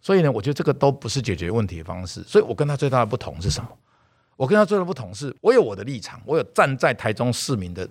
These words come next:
的市长的立场，我不一定完全跟中央一模一样，但是我知道什么时候我应该为了台中市整体的利益，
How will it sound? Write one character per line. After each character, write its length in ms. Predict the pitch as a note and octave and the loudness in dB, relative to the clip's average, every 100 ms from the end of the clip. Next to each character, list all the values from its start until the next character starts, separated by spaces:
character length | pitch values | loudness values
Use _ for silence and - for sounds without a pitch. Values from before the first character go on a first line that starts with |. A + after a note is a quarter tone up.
| _ | _
的 180 | - F#2 - | -6 -6 -6
市 280 | - A#3 | -4 0
长 220 | B2+ E2 E2 | 0 0 -2
的 80 | |
立 140 | G2+ G#2 | -4 -4
场， 200 | - C#2+ - _ _ _ | -4 -8 -10 _ _ _
我 100 | B2+ | -6
不 160 | B2 G3 | 2 2
一 60 | |
定 100 | E3 | 4
完 160 | D#3 C3 | 2 0
全 100 | A2+ | 0
跟 140 | A2+ | -2
中 160 | A#2 A#2 | 0 0
央 100 | A#2 | 2
一 80 | B2 | 0
模 220 | G2 D#2+ | 0 -2
一 80 | D#2+ | -4
样， 160 | F#2 - - _ _ _ | -10 -10 -20 _ _ _
但 140 | - A#3 | 0 2
是 140 | A3 | 2
我 160 | - B2 | -2 -4
知 180 | - G#3 | -4 2
道 180 | A3 | 2
什 200 | D3 - | 2 -2
么 100 | A2 | -4
时 140 | A#2 C3 | -2 4
候 160 | D3+ | 4
我 360 | C#3+ A2+ G2 F2 _ _ | 4 0 -6 -6 _ _
应 260 | D#3+ D#3 D3+ | -2 0 2
该 180 | C#3+ D3 | 0 4
为 120 | D#3 | 2
了 80 | B2 | 2
台 160 | A2 | -2
中 180 | G#2 A#2+ | -2 -2
市 200 | - C3+ | -2 -4
整 280 | F#2+ A2+ D3+ | 0 2 2
体 160 | - | 0
的 80 | F#2 | -4
利 120 | G#2+ A2+ | -2 -4
益， 220 | G#2+ G2 | -4 -8